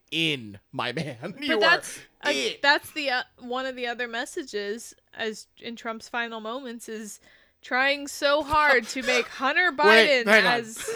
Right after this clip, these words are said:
Speaker 1: <laughs> We gotta, you ca-, not Trump's final moments. <laughs> His,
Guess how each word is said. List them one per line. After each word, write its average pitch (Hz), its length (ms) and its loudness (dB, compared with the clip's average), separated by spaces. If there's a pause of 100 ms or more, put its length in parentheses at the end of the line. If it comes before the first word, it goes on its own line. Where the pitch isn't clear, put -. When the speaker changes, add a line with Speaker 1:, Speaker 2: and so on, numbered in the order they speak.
(160)
Speaker 1:
<laughs> 466 200 -2
We 240 120 -4
gotta, 214 360 4 (140)
you 185 180 0
ca-, 208 180 -12 (160)
not 185 360 2
Trump's 190 360 0
final 165 460 2
moments. 139 640 -4
<laughs> - 20 -20
His, 165 380 -10